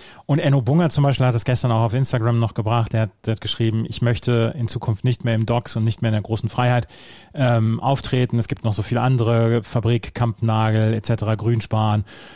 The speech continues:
Gibt's noch so viele Sachen, die man, die man gut bespielen kann. Da möchte ich, ähm, das möchte ich nicht mehr. Und, ähm, ja, das fand ich, äh, sehr bemerkenswert, weil ich selber in der großen Freiheit und im Doc schon diverse Konzerte gesehen habe und diverse tolle Konzerte gesehen habe. Und ich mich frage,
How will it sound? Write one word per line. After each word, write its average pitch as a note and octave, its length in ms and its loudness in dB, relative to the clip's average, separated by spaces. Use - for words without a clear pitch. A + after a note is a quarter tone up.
Gibt's - 180 -6
noch B2+ 100 2
so A2+ 120 0
viele A#2 260 0
Sachen, A2 400 0
die G#2+ 140 -2
man, A2 260 2
die G#2 80 -2
man A2 140 0
gut B2 160 -2
bespielen A#2+ 380 0
kann. A2+ 280 -2
Da A2+ 160 0
möchte A2 280 -2
ich, - 280 -6
ähm, G#2 400 -2
das - 160 -2
möchte G#2+ 240 -2
ich - 60 -8
nicht - 260 -4
mehr. F#2 220 -4
Und, B2+ 720 2
ähm, G#2+ 720 2
ja, A#2 140 -4
das - 160 -4
fand C3 240 0
ich, - 260 -6
äh, A#2+ 280 2
sehr B2+ 160 0
bemerkenswert, C3 600 0
weil A#2 120 2
ich A2+ 80 -2
selber D#3+ 340 2
in C#3 60 0
der C3 100 2
großen B2+ 240 -4
Freiheit C#3 380 0
und B2 160 -4
im B2 160 0
Doc C3 200 -2
schon C3 280 2
diverse C3 400 0
Konzerte C3 400 0
gesehen G#2 340 0
habe G#2 160 2
und G#2+ 140 -2
diverse C3 280 2
tolle D3+ 220 0
Konzerte G#2+ 380 -2
gesehen G2+ 260 -2
habe. G2+ 140 0
Und A2 80 -2
ich G#2+ 100 -6
mich A#2 140 -2
frage, C#3+ 280 2